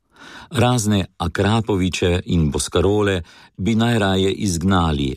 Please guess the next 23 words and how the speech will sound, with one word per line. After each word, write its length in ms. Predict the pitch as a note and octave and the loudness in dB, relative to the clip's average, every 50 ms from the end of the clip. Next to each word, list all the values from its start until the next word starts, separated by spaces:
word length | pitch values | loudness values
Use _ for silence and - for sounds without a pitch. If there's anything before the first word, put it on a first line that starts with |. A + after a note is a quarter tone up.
| - | -6
ali 460 | - E2+ D2 C#2 C#2+ D2 C#2+ C#2 - - - | -6 -4 -2 -2 0 0 0 -2 -2 -2 -2
nacionalizirali. 1200 | E2+ E2+ E2 D#2+ - - E2+ D#2 D#2+ D#2 D2 D2+ D2+ D2 E2+ F2+ D#2 - - - - - - - - _ _ _ _ _ _ _ _ _ _ _ _ - - - - - - - - - - - - | 0 0 0 0 0 0 2 2 2 2 2 2 0 2 2 0 0 -2 -4 -8 -12 -12 -14 -16 -18 _ _ _ _ _ _ _ _ _ _ _ _ -20 -20 -20 -20 -20 -20 -20 -20 -20 -6 -2 0
Na 100 | G#2+ A2+ | 2 2
žalost 540 | G2+ B2 B2+ C3+ C3+ C3 A#2 G#2+ - - G#2+ | 2 2 0 0 0 0 -2 -4 -8 -10 -10
sta 260 | - - - - G2+ | -10 -8 -4 -2 0
zadnji 480 | E2 D#2 F2+ F#2 G2 G#2+ G#2 G2+ G#2+ G#2+ | 0 2 2 2 2 2 2 2 2 2
vladi 440 | G2 F#2 F2 E2 D#2+ E2 D#2+ F#2+ G2 | 2 2 0 0 0 0 0 -2 -2
samo 380 | F#2 - G2+ G2 G2 G2 G2 | -2 -2 0 0 2 2 2
veseljačili 1000 | F2+ G2 F#2+ - - G#2+ F#2+ F#2+ F#2+ F2+ F2 E2+ D#2+ - - D#2+ B1 B1+ B1 A#1+ - | 0 0 -2 -2 -2 0 0 2 2 2 2 0 -2 -2 -4 -4 -4 -6 -8 -10 -8
ter 220 | - D#2+ D2+ D2 - | -6 -4 -4 -4 -2
državo 580 | C2+ C#2 E2 C#2+ D#2+ F2+ E2+ E2+ E2+ D#2 D#2 D2+ | -2 -2 -2 0 0 0 0 2 2 0 0 -2
spremenili 600 | - - - D#2+ D#2 D#2 D#2 E2 E2+ D#2+ D#2 D2+ | -2 -2 -2 0 2 2 2 2 2 2 2 0
v 100 | D2 D2 | -2 -2
kokoško, 680 | - E2 D#2 - - B2+ B2+ B2 - - A#2+ A2+ G#2+ - - - - - - - | -2 -4 -2 0 0 -2 -2 -2 -2 -2 -2 -2 -2 -4 -8 -16 -20 -20 -20 -10
ki 100 | - D3+ | -8 -6
samo 360 | C3 - B2 A2 A2 A#2+ A#2 G#2+ | -4 -2 0 0 2 2 2 2
nebogljeno 640 | F#2+ G#2 A2+ G#2 F#2 E2 E2+ E2+ D#2+ D#2+ D#2 D2 | 2 2 2 0 0 0 0 0 0 0 -2 -2
čaka, 480 | C#2+ - G2+ G2+ G2+ G#2 F#2+ - G2+ F#2 | -2 -2 0 0 0 0 0 -2 -2 -2
kdaj 320 | D#2+ D2+ D2 E2+ E2+ E2+ | -2 -2 0 0 2 2
jo 100 | D#2+ D#2 | 0 0
bo 300 | D2 C#2+ D#2+ D#2 D#2 D#2 - _ _ - | 0 0 0 0 0 -2 -4 _ _ -6
pohopsal 720 | - G2+ - - E2 C#2+ - - - - - D#2+ D2+ - - | -6 -4 -2 -2 -2 -2 -2 -4 -6 -4 -2 -2 -2 -2 -2
orel. 360 | - E2 D2 B1 - B1 A#1 | -2 -2 -2 -2 -4 -6 -8